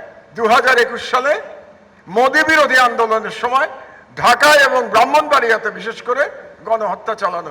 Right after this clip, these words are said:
হয়েছিল। এবং সর্বশেষ গণহত্যা, যেটাকে আপনারা ছত্রিশে জুলাই বলেন, জুলাই বিপ্লব বা মনসুন বিপ্লব, যে নামেই আমরা ডাকি, সেই গণহত্যা, যে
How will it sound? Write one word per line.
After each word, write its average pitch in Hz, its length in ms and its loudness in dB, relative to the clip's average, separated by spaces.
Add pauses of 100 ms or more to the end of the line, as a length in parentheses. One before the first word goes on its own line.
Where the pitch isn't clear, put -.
হয়েছিল। 123 320 -20 (1080)
এবং 262 120 2 (160)
সর্বশেষ 311 440 2 (120)
গণহত্যা, 226 480 0 (800)
যেটাকে 233 300 2 (100)
আপনারা 233 360 0
ছত্রিশে 262 440 -2 (100)
জুলাই 226 260 2 (100)
বলেন, 208 280 0 (640)
জুলাই 254 360 4
বিপ্লব 247 420 2 (1160)
বা 165 80 2 (100)
মনসুন 233 440 -2
বিপ্লব, 240 320 0 (120)
যে 214 140 2
নামেই 254 240 4 (100)
আমরা 220 160 0 (100)
ডাকি, 214 260 -4 (840)
সেই 285 180 2 (100)
গণহত্যা, 247 520 2 (560)
যে 262 80 2